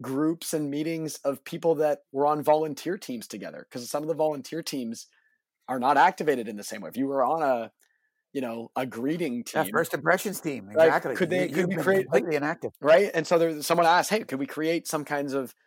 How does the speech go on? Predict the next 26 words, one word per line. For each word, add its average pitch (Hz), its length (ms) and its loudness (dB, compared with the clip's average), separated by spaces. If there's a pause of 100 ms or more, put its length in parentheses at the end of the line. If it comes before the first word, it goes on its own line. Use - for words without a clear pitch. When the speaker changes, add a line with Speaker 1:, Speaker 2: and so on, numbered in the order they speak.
(180)
Speaker 1:
rather 170 180 6
than 180 100 0
just 151 160 -4
a 151 60 2
general 143 520 -2
virtual 113 440 -8
lobby 123 300 2
or 127 60 -4
maybe 131 200 -4
an 117 80 -6
addition 147 360 -8
to 127 40 -6
that 107 220 -10
kind 104 100 -12
of - 80 -16
thing, 113 300 -14 (580)
could 165 180 2
a 160 60 4
min-, 143 340 -4
ministry-specific 147 800 -4
teams 101 360 -10
be 131 320 -2
organized 123 580 -4
to 120 80 -8
get 107 220 -6
together, 110 560 -8